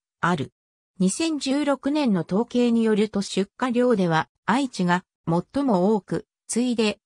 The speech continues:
山形、青森、新潟と続き、四県で九十五パーセント以上を占める。ただし、愛知県の食用菊は、刺身のつまなどに添えられる小菊が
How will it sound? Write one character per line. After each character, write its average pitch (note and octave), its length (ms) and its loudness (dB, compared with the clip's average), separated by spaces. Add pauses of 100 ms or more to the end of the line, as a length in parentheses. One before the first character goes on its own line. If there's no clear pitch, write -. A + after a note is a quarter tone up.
(100)
山 A3 300 2
形、 F#3+ 420 -2 (200)
青 G3 220 2
森、 G3 360 0 (200)
新 G3 240 2
潟 B3 280 -2
と A#3+ 120 0
続 F#3+ 320 -4
き、 F3 260 -4 (180)
四 C#4 240 -2
県 C4+ 260 0
で G3 120 0
九 B3+ 260 -2
十 F#3 180 2
五 C#3+ 180 -4
パ A#3 200 -2
ー C#4+ 40 -4
セ C4+ 140 -2
ン C4 100 -2
ト C4+ 120 -4
以 C4 120 -2
上 G#3 280 2
を E3+ 60 -2
占 E3 140 -4
め D#3 140 0
る。 C3 160 -8 (420)
た C#4+ 120 -4
だ G4 140 2
し、 - 260 -4 (200)
愛 A#3 220 0
知 - 160 -12
県 C#4 260 2
の F3+ 100 2
食 F3 340 -4
用 B3+ 200 2
菊 G3+ 280 0
は、 F3 220 0 (280)
刺 F#3 300 -2
身 D#4+ 100 0
の D#4 120 -4
つ - 140 -4
ま C4 120 0
な C4 140 -2
ど A#3+ 100 2
に F#3 120 4
添 F3+ 280 0
え B3+ 60 0
ら A#3+ 100 0
れ A#3 120 0
る G#3+ 120 -4
小 F#3+ 160 -2
菊 G3 280 -2
が E3+ 200 -2